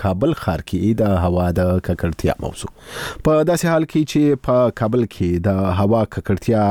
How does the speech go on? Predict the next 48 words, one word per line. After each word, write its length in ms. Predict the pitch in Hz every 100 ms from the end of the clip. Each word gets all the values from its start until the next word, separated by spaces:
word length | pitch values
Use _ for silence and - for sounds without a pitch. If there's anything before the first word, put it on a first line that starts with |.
| 101 -
ښایي 280 | 98 101 101 95
د 220 | 95 87 82 95
تاریخ 340 | 98 117 - - - - -
په 80 | 117
اوږدو 260 | 113 120 135 -
کې 160 | 107 104
تر 60 | 87 127
ټولو 240 | 120 104 92
بد 140 | 147 -
حد 120 | 120 123
ته 80 | 117
رسیدلي 380 | - 117 127 135 131 - - - 117
او 40 | 120 110
ګڼ 200 | 147 135
خلک 260 | 147 131 92 95
د 100 | 92 90
هوا 180 | 98 104
له 100 | 92 -
ککړتیا 440 | - 87 - 98 87 73
شکایت 380 | 80 - 131 -
کوي. 180 | 147 147 - - - - 92
د 60 |
افغانستان 380 | 90 113 123 143 127
د 60 | 113
چاپیریال 420 | 110 104 101 95
ساتنې 320 | 101 160 156
ملي 180 | 143 135 135
اداره 280 | 127 123 123
وایي، 180 | 127 135 123
راتلونکې 400 | 98 117 113 95
اونۍ 180 | 98 117 101
د 100 | 92
یکشنبې 480 | 135 - 113 92 85
په 80 | 82
ورځ 140 | 78 73 80
به 560 | - - - - -
له 140 | 123 151
هغه 180 | 151 135
کسانو 300 | - 135 120
سره 100 | 123 113
چې 120 | 107
د 120 | 95
هوا 160 | 101 110
د 80 | 98
ککړتیا 360 | 87 90 101 98
د 60 | 87
مخنیوي 340 | 87 90 123 147
لپاره 300 | - 110 107